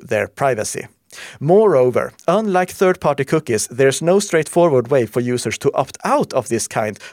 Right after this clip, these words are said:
of covert tracking. Slutcitat. Google säger alltså att det här är en lösning som de använder för att kunna,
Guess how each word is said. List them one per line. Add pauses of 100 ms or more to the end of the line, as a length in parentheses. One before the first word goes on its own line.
(120)
of
covert
tracking.
Slutcitat. (720)
Google
säger
alltså (240)
att
det
här
är
en
lösning
som
de
använder
för
att
kunna,